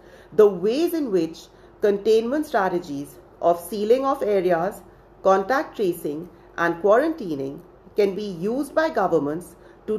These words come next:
target and victimize people. The government had actually begun routine contract, uh, contact tracing of Tablighi Jamaat members in mid-March before the lockdown. What appears to have happened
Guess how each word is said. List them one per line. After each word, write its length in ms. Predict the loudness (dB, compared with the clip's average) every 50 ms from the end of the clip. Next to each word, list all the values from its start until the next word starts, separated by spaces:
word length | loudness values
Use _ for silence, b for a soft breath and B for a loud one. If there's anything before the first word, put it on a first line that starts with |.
| -4 0
target 500 | 0 2 4 4 2 2 0 -4 -6 -8 -12 -4 -2
and 240 | -2 -2 -2 0
victimize 640 | -2 -2 -2 0 -2 -2 0 0 -2 -2 -4 -6 -6
people. 440 | -8 -8 -8 -6 -4 -4 -4 -4 -4 -12 -18 -20 -20 -20 -20 -20 -20 -20 B B B B B B B B B B -20 -20 0 2
The 80 | 2
government 500 | 6 8 6 6 8 4 0 0 0 0
had 160 | -2 -2 -2 -2
actually 420 | -2 -4 -4 -4 -6 -10 -10 -10
begun 540 | -4 0 0 0 2 2 2 2 2 0 2
routine 460 | 2 2 2 2 -2 -4 -4 -4 -4
contract, 800 | -2 0 0 0 0 0 0 -2 -2 -2 -4 -12 -20 -20 -12 -2
uh, 220 | 0 2 2 2 2
contact 580 | 2 2 2 2 2 0 -2 -2 -2 -4 -2
tracing 460 | 0 2 2 2 2 0 0 0 0 0
of 280 | 2 2 2 0 0
Tablighi 480 | -2 -2 -2 -2 -4 -6 -4 -6 -6 -2
Jamaat 380 | -2 0 2 0 0 -2 -2
members 400 | -4 -4 -4 -2 2 2 0 0
in 340 | 0 -2 -2 -2 0 -2 0
mid-March 680 | 2 2 2 2 0 -4 -4 -4 -4 -8 -8 -10 -18 -20 B B B B B B 4 4
before 360 | 4 4 6 4 6 6 6
the 120 | 6 4
lockdown. 540 | 2 2 2 2 0 -4 -8 -8 -8 -8 -14 -18 -20 -20 _ -20 -20 b b b b b b b b
What 260 | 4 4 4 4 4
appears 420 | 0 0 2 4 4 4 4 4 0
to 100 | -6 -4
have 160 | -4 -6 -6
happened 540 | -4 -4 -4 -4 -4 -8 -10 -12 -12 -16